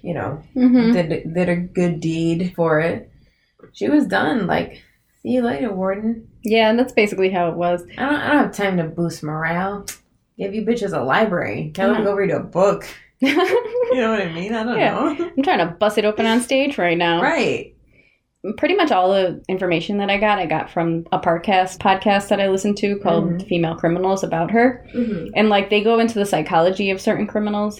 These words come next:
Speaker 2: And they basically said the same thing, that, like, May had the mentality that, like, she did something. So
Speaker 1: Yeah.
Speaker 2: that one thing that she did was enough.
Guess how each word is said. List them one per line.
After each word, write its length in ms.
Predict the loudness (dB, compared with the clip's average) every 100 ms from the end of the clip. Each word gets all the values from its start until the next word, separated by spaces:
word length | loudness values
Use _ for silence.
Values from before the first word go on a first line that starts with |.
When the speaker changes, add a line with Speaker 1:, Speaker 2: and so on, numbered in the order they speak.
| -6
Speaker 2:
And 120 | 2 2
they 260 | 2 -4 0
basically 400 | 2 2 2 2
said 160 | 2
the 60 | 0
same 260 | 0 0 2
thing, 280 | 2 2 2
that, 160 | 2
like, 360 | 2 2 0 -8 -20 -20 -4
May 220 | 2 2
had 300 | 4 4 2
the 60 | 0
mentality 600 | 0 0 2 4 4 2
that, 180 | 2 2
like, 160 | 2 0
she 180 | -2
did 340 | 2 2 0 -10
something. 800 | -8 0 0 0 -4 -6 -8 -14
So 220 | -4 0
Speaker 1:
Yeah. 60 | 2
Speaker 2:
that 200 | 2 4
one 200 | 2 0
thing 180 | 0 0
that 100 | 0
she 120 | -2
did 180 | 0 0
was 220 | 0 -4
enough. 260 | -6 -8